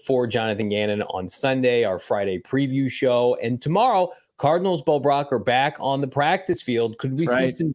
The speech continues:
Speaker 1: tinkering, some adjustments after week one? That'll be
Speaker 2: Yeah.
Speaker 1: interesting to watch.
Speaker 2: Talk to both Petzing a-, and Rollis, and, you know, Petzing obviously is, is encouraged by what he saw in some op-, operationally, at least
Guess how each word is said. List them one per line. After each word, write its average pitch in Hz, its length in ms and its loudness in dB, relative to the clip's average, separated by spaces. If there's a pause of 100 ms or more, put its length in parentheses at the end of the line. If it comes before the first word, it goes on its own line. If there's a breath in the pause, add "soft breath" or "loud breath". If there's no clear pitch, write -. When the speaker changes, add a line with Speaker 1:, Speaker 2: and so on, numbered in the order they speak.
Speaker 1:
tinkering, 190 400 0
some 156 180 -2
adjustments 180 720 0 (300 soft breath)
after 151 320 0
week 156 220 0
one? 220 440 0 (220)
That'll 156 260 2
be 165 80 -2
Speaker 2:
Yeah. 180 120 2
Speaker 1:
interesting 147 360 -6
to 135 60 0
watch. 139 480 0 (880)
Speaker 2:
Talk 180 240 0
to 202 80 0
both 180 300 0
Petzing 147 420 0
a-, 131 260 -4
and 143 140 0
Rollis, 131 500 2
and, 120 160 0
you 117 80 0
know, 113 140 -2
Petzing 127 640 -2 (560)
obviously 123 580 0
is, 110 360 -6
is 117 280 -4
encouraged 131 840 -2
by 120 260 0
what 120 160 0
he 123 80 0
saw 117 460 0
in 123 180 -4
some 123 300 -2
op-, 131 340 -2
operationally, 127 960 0
at - 120 -12
least 131 340 -4